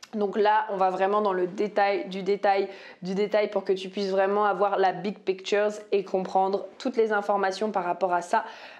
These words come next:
Mais en tout cas, euh, voilà, déjà si tu arrives encore une fois à maîtriser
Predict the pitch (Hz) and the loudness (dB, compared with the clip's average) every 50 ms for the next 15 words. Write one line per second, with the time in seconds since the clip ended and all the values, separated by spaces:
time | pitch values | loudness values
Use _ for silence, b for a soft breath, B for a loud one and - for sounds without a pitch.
0 | B 185 190 196 208 214 214 202 196 196 - 185 180 208 196 208 226 B B B | B -6 -2 0 0 2 2 0 -2 -2 -6 -4 0 0 0 0 -2 B B B
1 | B B B B - 185 175 175 175 175 175 175 170 170 170 170 - - - - | B B B B -2 0 0 2 0 0 -2 -4 -8 -8 -10 -12 -14 -16 -20 -12
2 | - 185 196 214 202 196 208 - - - 185 180 214 220 208 220 233 233 - 254 | -8 0 2 2 2 2 -2 -4 -6 -8 -4 -2 0 0 2 2 0 0 0 -4
3 | 226 226 233 220 220 226 254 240 - - 226 214 214 214 208 214 214 247 214 220 | -2 0 0 2 2 0 -2 -2 -2 0 0 0 2 0 0 0 0 -2 -2 0
4 | 226 220 226 233 - - 220 214 214 214 208 214 - 233 220 214 226 226 - - | 0 0 0 0 0 -2 -2 0 0 -2 -4 -2 -2 -2 0 0 0 0 0 -2
5 | - | -6